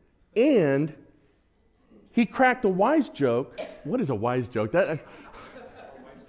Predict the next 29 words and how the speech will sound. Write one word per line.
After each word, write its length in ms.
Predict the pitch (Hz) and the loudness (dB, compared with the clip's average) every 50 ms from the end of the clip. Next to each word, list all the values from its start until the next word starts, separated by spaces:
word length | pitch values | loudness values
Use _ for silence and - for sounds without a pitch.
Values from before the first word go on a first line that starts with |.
| - - - - - - - _ - | -20 -20 -20 -20 -20 -20 -20 _ -12
no, 320 | - 170 160 147 143 139 - - - - - - - - - - | -4 0 4 4 4 4 2 -2 -8 -16 -20 -20 -20 -16 0 6
I 160 | 147 185 208 | 8 10 12
won't 260 | 233 240 233 226 226 | 12 12 12 12 10
tell 220 | - 233 220 214 196 | 8 8 10 10 10
you 100 | 190 185 | 8 8
what 160 | 170 180 185 | 8 8 8
was 160 | 175 170 160 | 8 6 6
going 280 | 139 180 170 170 175 165 | 6 6 8 8 6 6
through 120 | 156 170 | 4 4
my 140 | 170 156 147 | 4 4 4
mind. 500 | 147 156 156 160 156 147 143 143 139 143 | 4 4 4 4 4 4 4 2 4 4
Actually, 320 | 147 160 160 160 - 185 | 4 4 4 4 2 2
the 120 | 156 139 131 | 0 0 -2
Spirit 440 | - - - 185 185 180 175 165 | -6 -2 2 4 6 6 6 6
held 260 | 151 - 160 151 139 127 | 6 6 6 4 6 6
back 300 | 139 151 151 147 143 143 | 6 6 6 6 4 4
how 220 | 160 151 147 139 | 2 4 4 6
I 60 | 139 | 4
was 120 | 131 131 135 | 4 4 2
gonna 140 | 139 127 | 0 -2
talk, 260 | 127 - 165 156 - 165 | 2 4 6 6 6 4
'cause 140 | 156 135 | 2 0
he's 140 | 143 156 151 | 0 -2 -2
from 200 | - - 214 190 | -2 -2 0 2
New 80 | 160 143 | 2 2
York. 400 | 131 131 143 147 127 120 117 - | 2 2 2 2 2 2 0 -2
And 100 | 131 113 | -6 -8
so 220 | - - 156 147 | -4 -2 -2 0
anyway, 460 | 143 160 170 160 147 127 117 110 110 | 0 0 0 0 0 0 0 -2 -4